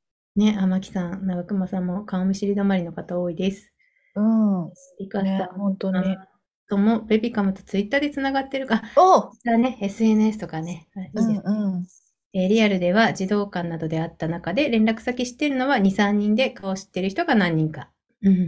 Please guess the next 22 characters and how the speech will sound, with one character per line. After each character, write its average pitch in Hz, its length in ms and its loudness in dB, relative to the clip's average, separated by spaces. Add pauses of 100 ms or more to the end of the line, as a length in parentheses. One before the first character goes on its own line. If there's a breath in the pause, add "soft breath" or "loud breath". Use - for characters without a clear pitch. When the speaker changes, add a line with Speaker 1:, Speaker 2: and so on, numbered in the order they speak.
(120)
Speaker 1:
ん。 - 20 -6
Speaker 2:
ね、 226 140 6
二、 254 180 6
三 302 400 4
人 427 180 6
い - 20 8
れ 427 120 8
ば 311 120 6
十 277 200 4
分 311 180 0
で 269 80 4
す 208 140 -2
よ 175 100 0
ね。 151 180 -6
Speaker 1:
う 240 60 8
ん 240 60 8
う 214 40 6
ん 180 80 4
う 208 220 6
ん 185 80 4
う 202 60 4
ん。 180 140 0